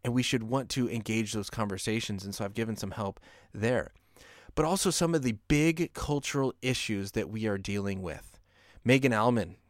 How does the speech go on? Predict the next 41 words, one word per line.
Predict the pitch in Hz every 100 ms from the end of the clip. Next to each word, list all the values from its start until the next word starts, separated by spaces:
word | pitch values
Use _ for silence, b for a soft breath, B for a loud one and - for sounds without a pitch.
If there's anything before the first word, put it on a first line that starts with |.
| -
came | 127 110
on | 101 101
a, | -
a |
little | 110 113 101
while | 101 110 123 107
back | 101 98 -
and | 101
talked | - 101 113
about | 101
the | 107
pro-life | - 107 104 95 80
issue, | - -
how | -
to | 135
respond | 139 - 113 120 120
to | -
pro-choice | 117 110 - 90 -
arguments, | 110 120 135 147 - B B B
how | 147
to | 147
make | 135
a | 101
case | - - 127 147 - - B B -
for | 113
life, | 101 107 135 151 - - b b
the | 110
sanctity | - 151 143 151 135
of | 131
the | 110 -
unborn, | 113 110 101 104 110 113
that | -
we | 107
should | - 101 - -
protect | 120 - - - 139 160 - -
and | 123
defend | 107 - 110 117 117
the | 101
rights | 98 104 - B B B -
of |
the | 110